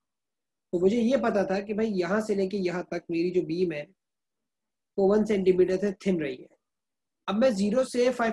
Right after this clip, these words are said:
पॉइंट सिक्स के दरमियान में कोई सी भी value code कर दूँ,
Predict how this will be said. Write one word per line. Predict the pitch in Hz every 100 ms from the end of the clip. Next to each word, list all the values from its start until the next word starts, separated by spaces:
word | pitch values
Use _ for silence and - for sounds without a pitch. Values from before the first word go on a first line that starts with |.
| 226
पॉइंट | 233
सिक्स | 226 220
के | -
दरमियान | 214 208 196 196 214
में | 226
कोई | - 226 247 269 262
सी | 220 - 262 269
भी | 247
value | 208 196 185
code | 170 -
कर | 143
दूँ, | _